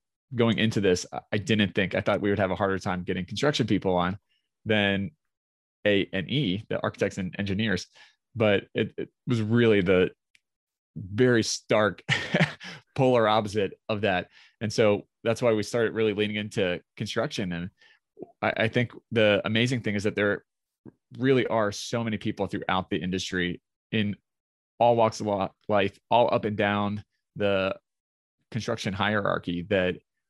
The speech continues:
are trying to push this innovation message. And it's one of the, the things that I find most rewarding about the podcast. And one of my favorite things is, is when people reach out to me and talk about, you know,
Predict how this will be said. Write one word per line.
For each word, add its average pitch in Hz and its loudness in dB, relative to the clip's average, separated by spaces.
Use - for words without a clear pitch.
are 104 -2
trying 107 0
to 98 -4
push 104 -2
this 95 -4
innovation 90 -2
message. 87 -4
And 98 0
it's - -2
one 110 -2
of 104 2
the, 90 6
the 98 -2
things 104 -2
that 104 2
I 107 2
find 95 -2
most 123 0
rewarding 110 0
about 101 0
the - -8
podcast. 95 -2
And 87 -6
one 98 -8
of - -4
my 92 -2
favorite 101 2
things 98 0
is, 90 -4
is 95 -10
when 101 0
people 104 -2
reach 98 -4
out 95 0
to - -8
me 90 -2
and 98 0
talk 110 0
about, 87 2
you 104 -2
know, 92 0